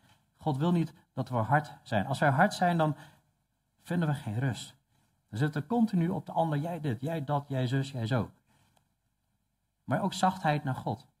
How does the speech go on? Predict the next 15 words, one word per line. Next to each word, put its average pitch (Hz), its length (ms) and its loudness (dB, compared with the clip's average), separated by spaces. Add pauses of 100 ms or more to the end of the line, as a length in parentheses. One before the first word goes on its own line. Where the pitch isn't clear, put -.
(520)
En 131 200 4
nederigheid 156 680 2
van 135 160 -8
hart. 127 360 0 (380)
En 139 100 -14
dat 131 180 -8
we 117 300 0
ons 107 160 -10
nederig 156 380 0
opstellen 131 500 -2
naar 123 100 0
God, 139 260 -6
naar 110 120 2
zijn 151 240 2
woord. 151 400 0